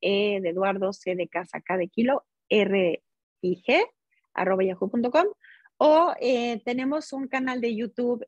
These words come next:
también que se llama Te Abrazo Rebosos, em,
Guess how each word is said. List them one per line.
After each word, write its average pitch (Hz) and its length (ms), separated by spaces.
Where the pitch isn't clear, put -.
también 208 640
que 196 100
se 208 160
llama 196 400
Te 185 140
Abrazo 180 360
Rebosos, 180 760
em, 170 720